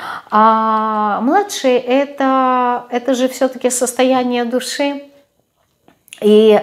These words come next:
вот своей какой-то легкостью, что ли, непринужденностью он будет учить первого ребенка,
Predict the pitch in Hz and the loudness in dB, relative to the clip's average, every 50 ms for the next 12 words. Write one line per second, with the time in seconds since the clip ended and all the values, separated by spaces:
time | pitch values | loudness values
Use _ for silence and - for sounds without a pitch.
0 | - 202 214 226 220 - - 220 226 226 240 233 233 220 - 226 226 226 226 214 | 0 -2 -2 -2 -2 -2 0 2 4 4 4 2 0 0 0 -2 0 0 0 2
1 | 220 226 269 269 - - 220 220 - - 214 214 - - 233 233 233 226 214 202 | 2 2 2 0 -2 -8 -8 -8 -8 -10 -10 -10 -8 -6 -6 -4 -4 -4 -6 -6
2 | 202 214 220 208 208 202 202 - 202 214 226 226 220 214 - - 202 196 - - | -6 -6 -6 -6 -6 -6 -6 -4 -2 -2 -2 -2 -4 -6 -6 -8 -8 -8 -10 -12
3 | - - - - - 226 226 214 220 226 226 220 214 202 - - 240 233 - - | -18 -18 -8 -4 0 0 2 2 2 2 2 0 -2 -4 -4 -4 -4 -4 0 2
4 | 233 220 220 208 202 190 190 185 190 196 196 196 190 196 - 180 180 180 | 2 2 2 2 0 0 -2 -2 -4 -4 -4 -4 -6 -6 -6 -8 -8 -8